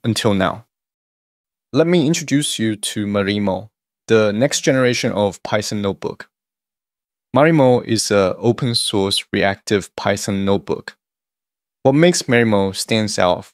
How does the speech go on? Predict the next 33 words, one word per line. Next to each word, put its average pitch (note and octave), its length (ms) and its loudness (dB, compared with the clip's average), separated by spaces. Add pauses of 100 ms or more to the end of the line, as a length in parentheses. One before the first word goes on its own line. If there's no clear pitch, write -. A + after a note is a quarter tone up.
from G2 320 2
other A#2 240 2
Python G2+ 540 -2
notebook - 520 -4
is A2 240 -2
that F#2+ 320 2
it A#2+ 140 0
is G#2+ 260 0
executable G#2 880 0 (500)
as G#2+ 180 -2
Python G#2+ 500 -2
scripts, - 520 -2 (400)
Git C#3 140 2
friendly, A2+ 500 0 (500)
and A2 280 -2
can A#2 180 -2
be G#2+ 80 0
used B2 340 -2
to - 140 -4
build A2+ 360 0
web G#2+ 200 2
apps. - 520 -2 (920)
Being C#3+ 180 6
able E3 300 4
to D3 200 -2
create A#2+ 260 0
a G#2+ 60 0
web G2 280 0
app F2 300 -2
using A#2 360 -2
a G2+ 120 0
Python G#2+ 460 -4
notebook G2 400 -4